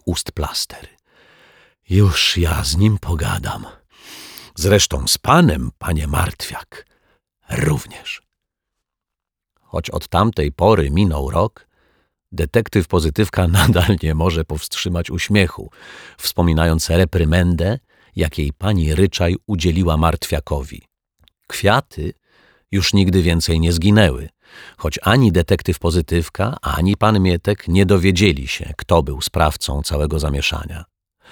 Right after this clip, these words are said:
Najpewniej i on usłyszał od pani Ryczaj kilka cierpkich słów.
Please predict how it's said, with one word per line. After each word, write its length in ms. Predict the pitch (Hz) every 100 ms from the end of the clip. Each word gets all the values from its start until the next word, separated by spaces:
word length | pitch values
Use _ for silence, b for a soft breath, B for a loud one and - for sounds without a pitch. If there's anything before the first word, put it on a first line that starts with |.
| B B B -
Najpewniej 720 | 277 254 190 165 156 165 -
i 120 | 180
on 460 | 208 139 85 69 82 -
usłyszał 540 | 95 - 95 - 78
od 140 | - -
pani 340 | 90 82 80
Ryczaj 380 | 87 90 85 82
kilka 400 | - 101 82 85
cierpkich 540 | - 85 80 - 82
słów. 440 | - 85 - -